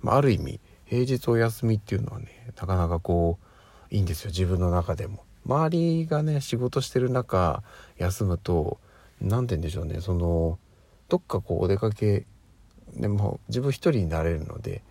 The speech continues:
出かけるってなった時もね、出かけた先もこう、あんまり人がいなかったりするので、のんびりできるんですよね。うん。なので、はい。まあ、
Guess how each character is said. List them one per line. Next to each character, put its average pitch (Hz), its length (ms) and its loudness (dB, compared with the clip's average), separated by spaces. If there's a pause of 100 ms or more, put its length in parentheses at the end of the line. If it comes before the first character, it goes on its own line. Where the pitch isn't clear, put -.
出 95 120 -2
か 110 160 -2
け 123 120 -2
る 123 80 2
っ 123 40 0
て 85 120 -6
な 90 140 -2
っ - 20 -4
た - 120 -8
時 92 180 -8
も 95 140 -8
ね、 - 140 -10
出 104 120 0
か 139 140 0
け 143 100 2
た 139 140 0
先 127 320 -4
も 117 160 -2
こ 107 400 0
う、 - 260 -14
あ - 20 -4
ん 92 80 -2
ま 92 80 0
り 95 80 -2
人 95 220 -2
が 90 80 2
い 85 60 2
な 90 120 0
か 95 100 -4
っ - 40 -6
た - 140 -14
り - 80 -12
す - 180 -12
る 92 100 -4
の - 180 -8
で、 - 240 -10 (600)
の 82 160 0
ん 82 60 2
び 85 100 2
り 80 100 2
で 85 160 0
き 90 80 2
る 87 80 2
ん 80 100 0
で 80 40 -4
す 82 80 -4
よ 78 80 -2
ね。 82 340 0 (340)
う 90 40 -2
ん。 85 460 -4 (800)
な 98 120 4
の 98 120 6
で、 80 200 -4 (340)
は - 260 -12
い。 104 120 -12 (120)
ま 104 80 2
あ、 101 100 0